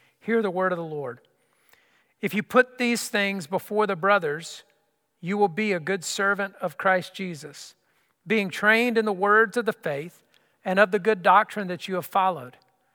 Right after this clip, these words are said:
Have nothing to do with irreverent, silly myths.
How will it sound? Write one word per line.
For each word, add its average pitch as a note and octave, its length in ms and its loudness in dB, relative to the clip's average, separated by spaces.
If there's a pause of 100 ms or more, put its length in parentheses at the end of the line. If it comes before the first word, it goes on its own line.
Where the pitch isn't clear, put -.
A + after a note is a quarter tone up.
(680)
Have G3 240 4
nothing B3 560 2
to A3 120 -8
do F#3 400 -4
with F3 200 -6
irreverent, F#3+ 800 0
silly G3+ 380 -6
myths. F3+ 720 -10